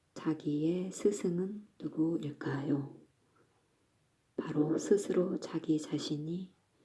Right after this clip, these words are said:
삶의 일 등 스승이 되고 훌륭한 제자, 즉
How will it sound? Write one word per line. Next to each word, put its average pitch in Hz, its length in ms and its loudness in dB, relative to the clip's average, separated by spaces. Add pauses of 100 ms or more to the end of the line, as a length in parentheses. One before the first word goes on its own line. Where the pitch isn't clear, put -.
(460)
삶의 180 560 4
일 160 240 8
등 151 260 8
스승이 170 540 2
되고 170 840 6 (200)
훌륭한 190 640 6 (960)
제자, 143 640 4 (280)
즉 156 360 0